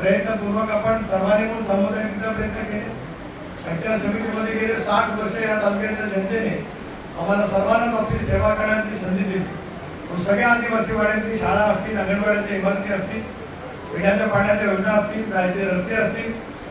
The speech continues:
हे करण्याच्या दृष्टीने आपण पावलं त्या ठिकाणी उचलली. कदाचित एखाद दुसरा आदिवासी वाडी राहिली असतील, इंदरदेवसारखी ठाकूरवाडी ही सुद्धा अगदी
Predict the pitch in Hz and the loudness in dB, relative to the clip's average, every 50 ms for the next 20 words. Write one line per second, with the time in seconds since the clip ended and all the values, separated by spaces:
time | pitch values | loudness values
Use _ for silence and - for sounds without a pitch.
0 | - - - - - 233 233 233 226 220 226 226 226 226 226 226 220 185 - 214 | -12 -12 -6 -2 -2 0 2 2 2 4 4 4 2 2 0 0 -2 -2 -2 -2
1 | 220 214 208 - 214 214 - - 214 - 185 185 190 190 208 - - 202 208 202 | -2 -2 0 0 0 2 2 0 0 2 2 4 4 4 4 2 2 2 2 2
2 | 202 - 208 208 196 196 190 - 196 - - 156 - - - - - - - - | 2 2 2 2 2 2 0 2 2 2 2 0 0 -2 -2 -4 -6 -8 -8 -10
3 | - - - - - - - 170 185 196 196 196 190 202 208 208 196 196 214 214 | -8 -8 -8 -8 -6 -2 0 4 6 6 6 6 4 2 0 0 2 4 4 2
4 | 202 - 185 214 220 226 220 208 208 214 214 214 202 208 214 214 214 214 214 202 | 2 2 0 0 2 4 4 4 2 2 0 0 0 0 2 2 2 2 4 4
5 | 190 208 - - - - 180 175 175 175 175 170 - - - - - - - - | 4 6 6 4 2 2 0 0 -2 -2 -2 -4 -4 -6 -6 -6 -8 -8 -8 -8
6 | - - - 170 180 190 208 214 220 220 226 208 185 190 202 202 208 226 226 233 | -8 -8 -4 0 2 4 6 6 4 4 2 2 4 4 4 4 2 2 0 0
7 | 226 226 233 226 220 214 214 214 214 214 214 220 208 - - - - - 165 185 | 0 2 2 2 2 4 4 4 4 2 0 0 -2 -4 -6 -8 -8 -6 -4 -2
8 | 202 208 185 - 220 233 233 220 214 202 - 226 226 226 208 | -2 -2 -2 0 0 2 2 2 2 0 -2 -2 -2 -2 -2